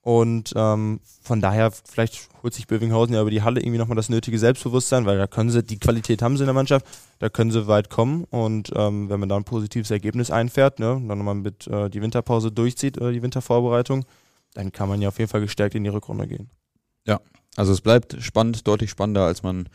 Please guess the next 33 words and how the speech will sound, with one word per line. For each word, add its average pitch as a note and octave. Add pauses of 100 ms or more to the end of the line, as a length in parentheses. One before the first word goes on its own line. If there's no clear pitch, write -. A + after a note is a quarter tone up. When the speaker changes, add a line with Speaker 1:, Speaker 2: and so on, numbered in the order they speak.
(320)
Speaker 2:
glaub F2+
ich, F2
noch F2+
vor F#2+
ein F#2
paar E2+
Wochen F2 (260)
gedacht F2+
hätte. F2 (1200)
Spannend B2+
ist A#2+
auch A#2
beim A2
A G#2
S A2
C, A#2
beim F#2
zweiten F#2+ (140)
Dortmunder G2
Oberligisten, G#2 (560)
der G#2+
sich A#2
auf G2+
Platz -
zwei A2+
vorgeschoben F2
hat. E2 (100)
Also E2+
auf F2+
einen F#2
oder F2
den E2+
zweiten F#2+